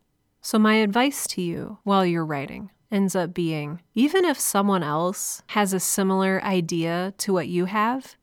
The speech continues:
that doesn't matter. At the end of the day, the idea, the premise, is such a small part of the story, of the experience as a whole. So even if someone else has a similar theme or premise to you,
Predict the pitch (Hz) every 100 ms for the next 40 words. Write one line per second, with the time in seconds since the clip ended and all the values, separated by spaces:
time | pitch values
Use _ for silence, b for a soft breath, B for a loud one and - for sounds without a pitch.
0 | _ - 240 311 294 208 180 226 185 -
1 | - _ _ _ - 220 240 240 269 254
2 | 196 170 147 180 - _ 214 214 208 180
3 | 220 202 170 - - 196 175 156 - 196
4 | 185 - 220 226 - 214 185 - - -
5 | 190 202 202 165 - - - 180 175 -
6 | - - _ 190 180 185 - - 185 180
7 | 175 170 185 - - 180 180 190 175 -
8 | - - 226 220 135 - - - - 180
9 | 180 - 170 - - _ - - 233 277
10 | 320 214 - - 185 185 175 165 170 -
11 | - 190 190 180 - 208 190 180 170 -
12 | 190 175 170 - 180 165 180 - - 165
13 | 156 -